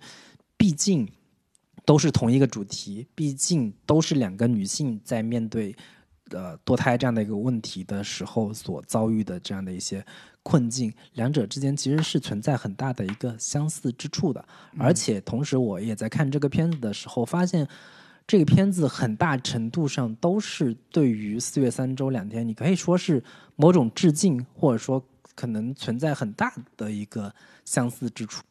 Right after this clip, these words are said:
Speaker 2: 可以各自评价一下，或者是找一些角度，我们来分析一下四月三周两天它的艺术特点和它的风格，以及，呃，它作为一个艺术片在金棕榈获了大奖，同时也让，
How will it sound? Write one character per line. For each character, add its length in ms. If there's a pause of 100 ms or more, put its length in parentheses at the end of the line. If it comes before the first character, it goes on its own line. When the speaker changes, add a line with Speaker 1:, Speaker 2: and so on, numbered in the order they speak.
(240)
Speaker 2:
可 120
以 60
各 180
自 140
评 240
价 160
一 40
下， 120
或 100
者 80
是 440
找 200
一 60
些 160
角 220
度， 160
我 80
们 100
来 180
分 220
析 140
一 40
下 80
四 160
月 60
三 160
周 120
两 200
天 260
它 320
的 300 (400)
艺 100
术 160
特 220
点 240
和 260
它 220
的 220
风 280
格， 220
以 120
及， 320 (460)
呃， 220
它 180
作 180
为 120
一 140
个 360
艺 120
术 120
片 460
在 300
金 220
棕 140
榈 100
获 120
了 80
大 200
奖， 360
同 180
时 220
也 220
让， 300